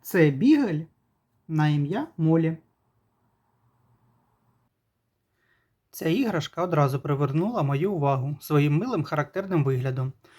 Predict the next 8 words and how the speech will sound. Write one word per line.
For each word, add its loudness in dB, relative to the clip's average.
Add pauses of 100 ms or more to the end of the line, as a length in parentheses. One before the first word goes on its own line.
(160)
Біглі -2
завжди 0
виглядають 0
такими -2
добрими 0
і -4
трішки -6
пустотливими. -2